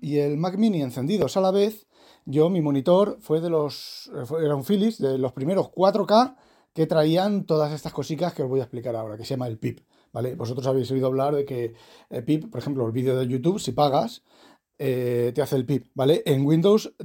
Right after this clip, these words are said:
puedes pagar o no pagar, que los vídeos de YouTube te hacen el pip si lo activas en el, con el, eh, con el, em, el Edge, el Edge, Microsoft Edge, ¿vale? Eh, bueno, pues hace el pip, pero el pip también se puede hacer con monitores. Es decir, tú tienes un monitor como el mío, que tiene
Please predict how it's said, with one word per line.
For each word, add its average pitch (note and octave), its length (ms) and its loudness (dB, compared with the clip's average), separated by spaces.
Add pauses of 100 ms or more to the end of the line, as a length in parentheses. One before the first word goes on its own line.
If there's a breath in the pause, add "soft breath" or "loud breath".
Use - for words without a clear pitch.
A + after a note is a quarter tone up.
(120)
puedes D#3 200 2
pagar D3+ 280 2
o C#3+ 60 2
no C#3+ 100 0
pagar, C#3+ 320 2
que D#3 120 0
los B2+ 120 2
vídeos C#3+ 280 2
de C3+ 80 2
YouTube C3+ 300 -4
te E3 80 -2
hacen C3 200 -2
el B2 100 -4
pip E3+ 220 -2
si - 160 -10
lo C3 100 -2
activas B2 460 -4
en A#2+ 140 -6
el, A#2+ 400 -8 (420 soft breath)
con B2+ 240 0
el, A#2+ 720 -4 (380 soft breath)
eh, B2+ 280 0
con C#3 160 0
el, C3 240 0
em, C3 480 -2 (400 loud breath)
el D#3+ 180 4
Edge, B2 380 0
el D3+ 160 2
Edge, - 240 -4
Microsoft C3 460 -4
Edge, - 240 -6
¿vale? F#3 360 -4 (440 loud breath)
Eh, C#3+ 180 2
bueno, C#3+ 260 2
pues C3 280 -4
hace C#3+ 160 -2
el D3 80 -2
pip, G#3+ 180 0
pero D3 140 0
el C3+ 60 0
pip D#3 160 -2
también D3+ 180 0
se C3+ 60 -8
puede C3+ 120 -4
hacer B2+ 140 -8
con A#2 120 -10
monitores. A2+ 520 -8
Es C3 80 -10
decir, B2+ 260 -4
tú B2+ 100 -14
tienes B2+ 260 -4
un C#3+ 60 -4
monitor C#3 460 0
como A2+ 180 -12
el A2+ 60 -6
mío, C#3 180 2
que A2+ 100 -8
tiene B2+ 520 -6